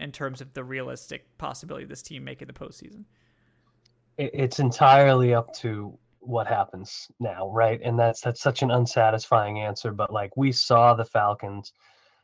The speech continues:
Speaker 2: play better football against really better teams. Um, certainly the Rams game doesn't look as impressive now.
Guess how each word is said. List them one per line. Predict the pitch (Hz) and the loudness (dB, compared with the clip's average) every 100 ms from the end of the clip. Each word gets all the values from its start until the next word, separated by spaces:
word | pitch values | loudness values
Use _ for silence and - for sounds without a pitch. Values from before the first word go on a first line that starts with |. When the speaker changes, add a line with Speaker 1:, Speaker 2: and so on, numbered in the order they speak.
| _ _ | _ _
Speaker 2:
play | 131 123 123 | 4 4 4
better | 110 110 117 117 | 0 -2 -2 -4
football | - 110 - 98 98 104 - _ _ _ _ 127 | -6 -8 -4 -2 -2 -4 -8 _ _ _ _ -4
against | 117 110 110 - _ _ _ | -2 -2 -4 -12 _ _ _
really | 127 123 147 131 | -4 -2 0 0
better | 107 107 107 104 | -2 -6 -6 -8
teams. | - 120 101 98 - - _ - | -2 -2 -2 -10 -12 -16 _ -8
Um, | 110 98 95 110 - 131 127 | -4 -4 -6 -10 -8 -4 -2
certainly | - 147 123 120 | 2 2 2 0
the | 110 | 0
Rams | 110 104 - | -2 -2 -6
game | 107 101 | -8 -8
doesn't | 101 98 | -10 -10
look | 101 - | -12 -12
as | 101 | -12
impressive | 95 107 - 98 - | -4 -4 -4 -12 -6
now. | 101 95 95 | -2 -2 -4